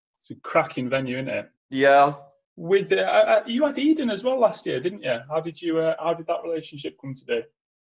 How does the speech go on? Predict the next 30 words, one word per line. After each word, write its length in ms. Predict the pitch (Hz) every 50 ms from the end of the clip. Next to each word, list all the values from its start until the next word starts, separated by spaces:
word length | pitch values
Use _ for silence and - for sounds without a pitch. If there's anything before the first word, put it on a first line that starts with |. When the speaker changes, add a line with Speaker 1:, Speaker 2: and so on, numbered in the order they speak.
| _ -
Speaker 2:
How 120 | 131 131 131
did 120 | 135 135
it 100 | 139 135
come 180 | 135 139 135 127
to 80 | 143
pass? 460 | 131 156 151 123 110 135 147 - - _ _ _ _ _ -
Speaker 1:
Yeah. 380 | - 233 - - - - - - _ _ _ _ _ _ _ _ _ _ _ -
Speaker 2:
I 100 | 131 135
met 280 | 143 151 151 160 165 147
a 40 |
couple 360 | 147 - 160 143 143 143 143 135
of 120 | 123 131
the, 280 | 135 131 123 127 123 120
um, 240 | 127 127 127 123 113
I 100 | 117 131
met, 280 | 139 147 147 147 - - - - - - - - - _ _ _ _ _ _ _ _ -
basically 480 | 139 131 131 131 135 - 143 131 123
the, 220 | 123 123 120 117 -
the 80 | - 117
stage 260 | - - 135 131 120
was 140 | 123 113 123
run 160 | 123 120 117
by 100 | 113 110
Subsector, 520 | 110 - 127 117 - - 117 107 - -
and 120 | 110 98 104
one 120 | 113 110
of 60 | 110
them's 200 | 107 107 101 101
called 220 | - - 117 101 -
Quadrant. 600 | - - 120 123 123 120 - 151 160 175 196